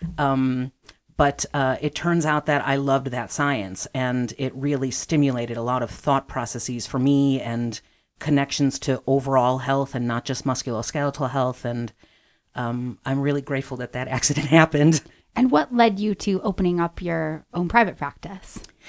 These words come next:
Speaker 1: Well, I didn't at first. I, um, <clears throat> I worked for a wide variety of different kinds of places 'cause I wasn't sure. I wasn't sure.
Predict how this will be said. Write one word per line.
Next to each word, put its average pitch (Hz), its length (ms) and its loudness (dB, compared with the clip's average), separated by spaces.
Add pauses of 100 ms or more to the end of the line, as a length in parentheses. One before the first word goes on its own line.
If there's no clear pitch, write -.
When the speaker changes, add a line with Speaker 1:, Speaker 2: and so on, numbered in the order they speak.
(160)
Speaker 1:
Well, 190 160 4
I 185 60 4
didn't 240 320 4
at 208 180 0
first. 147 520 2
I, 151 540 0
um, 131 560 0 (220)
<clears throat> - 220 -10
I 180 80 -2
worked 185 320 0
for 156 400 2
a 151 100 2
wide 143 440 2
variety 131 480 0
of 120 160 -8
different 135 300 -4
kinds - 220 0
of - 80 -2
places 131 300 -2
'cause 165 160 0
I 180 60 4
wasn't 175 320 4
sure. 135 680 2 (580)
I 165 80 0
wasn't 170 280 2
sure. 110 400 -4